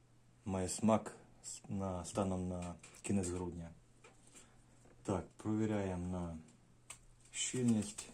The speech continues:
м'якоть плотна. Це кіфуджі, яблука плотні, дуже плотні, тверді яблука. Так, така жовтувата м'якоть.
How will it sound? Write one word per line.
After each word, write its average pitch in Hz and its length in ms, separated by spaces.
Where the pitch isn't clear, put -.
м'якоть 107 520
плотна. 110 580
Це 104 220
кіфуджі, 104 580
яблука 101 400
плотні, 110 520
дуже 101 300
плотні, 98 400
тверді 92 320
яблука. 98 540
Так, - 420
така 95 540
жовтувата 98 720
м'якоть. 113 580